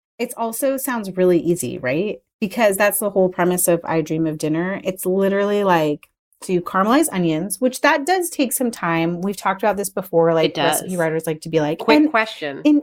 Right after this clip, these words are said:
Speaker 1: eight to twelve minutes." Yeah. What's your quick
Speaker 2: Uh, do
Speaker 1: question?
Speaker 2: you use a shortcut when you caramelize your onions?
Speaker 1: I know that there are many, like sugar, or some people add, like, a little vinegar. You can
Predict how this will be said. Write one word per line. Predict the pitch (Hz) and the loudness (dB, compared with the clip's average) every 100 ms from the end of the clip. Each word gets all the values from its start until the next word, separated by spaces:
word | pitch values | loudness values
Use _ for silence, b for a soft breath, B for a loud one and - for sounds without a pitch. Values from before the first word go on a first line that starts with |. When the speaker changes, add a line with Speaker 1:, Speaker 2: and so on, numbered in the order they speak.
| - | 0
Speaker 1:
eight | 320 320 | -2 -2
to | 311 | -6
twelve | 302 - 294 269 233 | -4 0 2 2 2
minutes." | 254 226 175 - - | 2 2 0 -4 -2
Yeah. | 185 160 139 - _ _ _ _ _ | 2 2 0 -8 _ _ _ _ _
What's | 190 - | -14 -14
your | 175 | -6
quick | - 175 | -6 -4
Speaker 2:
Uh, | - | -6
do | |
Speaker 1:
question? | 180 214 | -4 -2
Speaker 2:
you | 190 226 233 240 226 - | 2 2 4 2 0 0
use | 214 220 | 2 2
a | 185 | 0
shortcut | - - 240 226 - - 160 - - _ _ _ _ _ _ _ | -2 0 0 0 -2 -6 -6 -6 -12 _ _ _ _ _ _ _
when | 160 175 165 165 | -8 -4 -2 0
you | 160 151 143 139 151 165 _ _ _ _ - | 2 2 2 0 -4 -10 _ _ _ _ -2
caramelize | 175 151 143 135 127 | 0 0 -4 -6 -8
your | 123 120 | -8 -8
onions? | 55 58 - - - - _ _ _ - | -10 -12 -12 -14 -16 -18 _ _ _ -2
Speaker 1:
I | 294 302 | 0 2
know | 277 254 277 311 | 4 4 4 2
that | 349 381 | 0 -2
there | 392 381 370 | 0 2 4
are | 320 | 6
many, | 233 214 208 202 202 202 202 202 180 170 170 | 6 4 2 0 -2 -4 -2 0 2 4 4
like | 175 170 | 2 2
sugar, | - - 165 151 156 156 160 165 | -2 0 0 2 0 4 4 4
or | 170 | 2
some | - 175 | -2 -4
people | 196 190 196 | -4 -2 0
add, | 156 160 | 2 0
like, | 160 156 | -2 -2
a | 156 | -2
little | 151 143 143 | 0 -2 -2
vinegar. | - 214 202 208 196 185 180 180 | -6 -6 -6 -2 2 4 4 2
You | 180 180 | -2 -6
can | - | -10